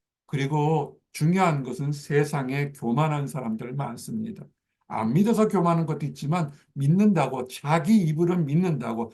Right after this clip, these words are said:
자기 발걸음은 교회 문턱을 검지만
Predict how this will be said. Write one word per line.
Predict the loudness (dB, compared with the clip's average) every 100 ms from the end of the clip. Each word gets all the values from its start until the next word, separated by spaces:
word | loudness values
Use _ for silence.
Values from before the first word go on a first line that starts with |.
| _ -12
자기 | -2 0 2 4
발걸음은 | 2 0 -2 0 -2
교회 | -2 2 4 4
문턱을 | 2 0 -2 -4 -4
검지만 | -2 -2 -2 -2 4 4 2